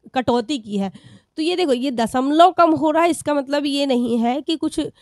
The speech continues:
एक दो रुपया का नु-, अ, कम ज़्यादा हो रहा है। ये क्या हो रहा है, ये हज़ार करोड़ की बात हो रही है।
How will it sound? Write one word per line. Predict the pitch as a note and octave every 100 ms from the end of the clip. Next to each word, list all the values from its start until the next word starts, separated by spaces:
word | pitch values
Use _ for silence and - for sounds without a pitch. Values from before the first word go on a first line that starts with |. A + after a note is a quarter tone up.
| _ -
एक | C4
दो | A#3
रुपया | C#4 - C4
का | C4
नु-, | A#3+ -
अ, | A3+ G#3+ G3+ G#3
कम | - A#3+
ज़्यादा | A#3 G#3 G3+
हो | G3+ G3+
रहा | G3
है। | E3+ F3 _ - _ _ -
ये | A#3 D#4+ F4
क्या | F4
हो | E4 C#4 C#4
रहा | B3+ A#3
है, | A#3+ F4
ये | D#4 E4
हज़ार | A#3 G#3 A#3 C#4+
करोड़ | D4+ C#4+ C#4+
की | C#4+
बात | A3 G3+ G#3+
हो | A#3
रही | F#3+ E3+
है। | F3